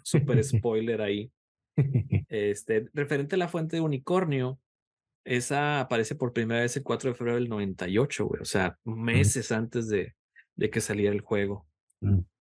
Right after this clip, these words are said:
Speaker 1: Y también en, en una, en una revista de Nintendo Power, la número ciento seis, de marzo del noventa y ocho, también incluyen estas imágenes, ¿no? Entonces, antes cuando te salían imágenes en, pues, por así decirlo, medios oficiales, como era Club Nintendo, Nintendo Power,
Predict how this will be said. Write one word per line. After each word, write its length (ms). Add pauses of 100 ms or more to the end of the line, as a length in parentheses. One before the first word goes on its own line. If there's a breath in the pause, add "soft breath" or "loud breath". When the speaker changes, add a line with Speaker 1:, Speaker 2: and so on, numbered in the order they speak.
Speaker 1:
Y 220
también 500
en, 220
en 140
una, 920 (440)
en 180
una 300
revista 560
de 100
Nintendo 380
Power, 240
la 60
número 260
ciento 320
seis, 260
de 80
marzo 320
del 100
noventa 300
y 60
ocho, 140
también 420 (360)
incluyen 460
estas 320
imágenes, 460
¿no? 120
Entonces, 640 (280)
antes 300
cuando 200
te 100
salían 600
imágenes 760
en, 340 (300)
pues, 180 (280)
por 140
así 180
decirlo, 300
medios 280
oficiales, 580
como 160
era 140
Club 140
Nintendo, 400
Nintendo 380
Power, 360